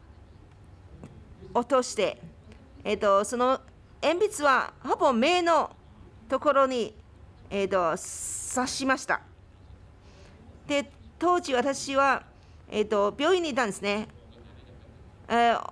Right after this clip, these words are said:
お母さんが、まあ、病院に、えーと、一緒に行ってあげたから。で、その後に私は子供を、自分の子供を病院にも、えーと、えーと、連れていたんですね。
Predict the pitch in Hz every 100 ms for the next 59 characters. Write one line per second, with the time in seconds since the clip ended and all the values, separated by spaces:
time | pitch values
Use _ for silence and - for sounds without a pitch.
0 | - - - 392 415 320 233 220 240 233
1 | 208 208 196 247 277 277 262 208 - -
2 | - - - - 202 180 185 180 175 170
3 | 165 143 - - - - - 226 254 240
4 | 233 240 - - - 208 226 226 - 151
5 | - - - - - - 285 285 254 311
6 | 349 415 330 294 285 277 285 285 285 277
7 | 285 302 302 302 285 - 254 285 277 262
8 | 262 269 262 190 247 302 240 226 214 185
9 | - - - 180 175 175 143 - - -
10 | - - - - - - 185 185 180 175
11 | 156 147 - - - - - - - -
12 | - 240 240 226 226 160 - 180